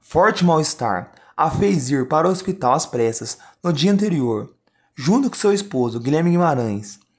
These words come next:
que também teve contaminação pelo vírus detectada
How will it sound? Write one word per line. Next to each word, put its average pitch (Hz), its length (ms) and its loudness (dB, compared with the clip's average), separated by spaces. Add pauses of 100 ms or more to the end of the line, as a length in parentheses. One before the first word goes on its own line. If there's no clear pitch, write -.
que - 100 -4
também 170 520 4
teve 151 280 0
contaminação 175 800 2
pelo 160 220 0
vírus 135 320 -2
detectada 139 920 -4